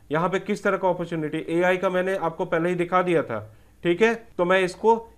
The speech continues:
स्किप कर जाता हूँ। अच्छा, यहाँ पे देख लो, हिंदी ऑनलाइन टास्क कंट्रीब्यूटर, यहाँ पे क्या है देख लेते हैं, ठीक है। आप हिंदी स्पीकिंग है, आप हिंदी बोलते हो, तो ये आपके लिए परफेक्ट है ना। आपको करना क्या है यहाँ पे, what does the job involve? As an online task contributor,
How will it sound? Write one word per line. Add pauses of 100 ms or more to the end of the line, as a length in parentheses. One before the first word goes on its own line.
(220)
स्किप
कर
जाता
हूँ।
अच्छा,
यहाँ
पे
देख
लो,
हिंदी
ऑनलाइन
टास्क
कंट्रीब्यूटर, (440)
यहाँ
पे
क्या
है
देख
लेते
हैं, (200)
ठीक
है। (340)
आप
हिंदी
स्पीकिंग
है, (100)
आप
हिंदी
बोलते
हो, (280)
तो
ये
आपके
लिए
परफेक्ट
है
ना। (760)
आपको
करना
क्या
है
यहाँ
पे, (160)
what
does
the
job
involve? (360)
As
an
online
task
contributor,